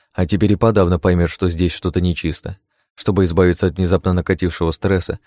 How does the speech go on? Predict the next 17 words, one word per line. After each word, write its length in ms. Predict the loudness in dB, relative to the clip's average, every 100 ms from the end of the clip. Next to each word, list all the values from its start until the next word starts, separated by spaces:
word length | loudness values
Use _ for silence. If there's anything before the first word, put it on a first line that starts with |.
| _ -4
я 120 | 0
решил 280 | 0 0 0
продолжить 480 | 0 2 2 0 -2
устранение 560 | -2 0 2 2 2 0
демонов. 480 | -2 -4 -10 -14 _ _ _ -2
Опыт 340 | 0 2 2
лился 280 | 2 2 2
рекой, 420 | 2 2 2 2
золота 400 | 0 2 2 2
тоже 260 | 0 0 2
давалось 380 | 2 4 2 -2
немало, 380 | -2 0 -2 -6 _ -6
а 100 | -2
потому 340 | 0 2 2
грех 220 | 2 2
было 240 | 2 2 2
жаловаться. 580 | 2 0 -2 -8 -12